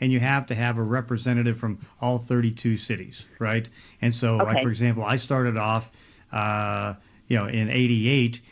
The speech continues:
Speaker 1: as the Seahawk, uh, you know, as a Seattle representative. So it's like, that's how I started out. And then what ends up happening is that, uh, at some point,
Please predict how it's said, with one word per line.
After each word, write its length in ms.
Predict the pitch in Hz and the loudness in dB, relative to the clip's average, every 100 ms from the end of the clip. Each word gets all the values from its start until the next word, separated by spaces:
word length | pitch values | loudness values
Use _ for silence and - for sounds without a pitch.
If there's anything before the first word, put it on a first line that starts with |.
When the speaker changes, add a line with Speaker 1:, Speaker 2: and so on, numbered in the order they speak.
| - - | -14 -4
Speaker 1:
as 300 | 110 104 110 | -2 -2 -2
the 160 | 107 | -6
Seahawk, 600 | 98 - 165 135 127 135 123 | -6 -4 0 0 -2 -6 -6
uh, 220 | 107 113 | -4 0
you 100 | 139 | 0
know, 80 | 104 | 0
as 80 | 92 | -4
a 40 | |
Seattle 440 | - 139 135 196 | -2 2 4 4
representative. 800 | 131 104 101 90 104 92 87 - - - - - | 2 0 -4 -6 -6 -8 -12 -18 -20 -20 -20 -8
So 240 | - 120 | 0 2
it's 140 | 117 | 2
like, 160 | 113 107 | 0 0
that's 240 | 123 135 | 0 0
how 140 | 127 117 | 0 2
I 100 | 113 | 0
started 420 | - 120 110 95 | 0 -2 -2 -2
out. 400 | 117 147 110 - - - - - | 0 0 0 -6 -14 -20 -10 0
And 160 | 113 | 2
then 240 | 113 113 110 | 4 4 2
what 140 | 113 | 2
ends 200 | 117 113 | 2 2
up 160 | 110 - | -2 -2
happening 640 | 120 147 131 113 107 101 - - 117 | 0 0 0 0 -2 -4 -12 -6 0
is 220 | 117 104 | 0 0
that, 300 | 104 107 117 | -2 -4 -4
uh, 140 | 104 98 - | -4 -6 -6
at 120 | 113 117 | -6 -2
some 360 | 139 127 117 | 2 2 2
point, 420 | - 165 160 120 | 0 0 2 2